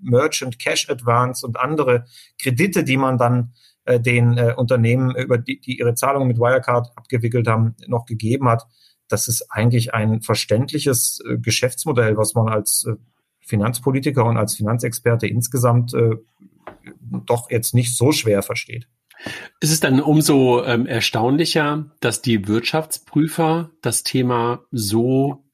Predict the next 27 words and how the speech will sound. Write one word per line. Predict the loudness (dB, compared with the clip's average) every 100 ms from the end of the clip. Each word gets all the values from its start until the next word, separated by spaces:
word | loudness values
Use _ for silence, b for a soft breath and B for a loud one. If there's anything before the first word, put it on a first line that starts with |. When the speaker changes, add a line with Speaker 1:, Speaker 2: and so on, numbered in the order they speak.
| -4
Speaker 2:
gesehen | -2 0 0 0
haben, | 0 0 0
wie | -4
sie | -4
es |
die | -2
ganze | -2 -2
Zeit | -4 -4
gesehen | -2 0 -2 -2
haben? | -4 -6 -10 _ _ _ b b b b _
Speaker 1:
Ja, | -2 0 2
das | 0 0
gehört | 2 2 2
zu | 0
den | 0 0
großen | 2 2 2 2 0 0 -8
Rätseln | -6 -2 -2 0 0 0
auch | 0 -4
bisher | -4 -2 0
noch. | -2 -2
Warum | 0 0 2
hat, | 2 0 -4 -2
äh, | -2 0
E | 0
Y | 2 2 2 2 2
als | 0
Abschlussprüfer | -2 -6 -6 -6 -4 -4 0 -2